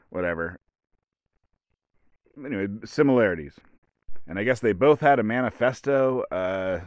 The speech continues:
saying something about whatever, white people are being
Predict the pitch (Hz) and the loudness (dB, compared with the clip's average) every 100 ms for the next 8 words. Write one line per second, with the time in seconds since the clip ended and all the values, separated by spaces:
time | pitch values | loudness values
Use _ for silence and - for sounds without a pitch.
0 | - _ 101 - 120 117 101 - 127 110 | -16 _ -20 -6 -4 -2 -4 -2 -4 -2
1 | 117 107 110 107 110 - - - _ _ | -4 0 0 2 -2 -6 -20 -20 _ _
2 | _ _ _ _ _ _ _ _ _ _ | _ _ _ _ _ _ _ _ _ _
3 | _ _ _ _ 95 107 104 85 90 110 | _ _ _ _ -8 -2 -2 -2 0 2
4 | 120 113 117 113 107 104 117 110 107 98 | 2 0 -2 0 2 2 0 0 -2 -4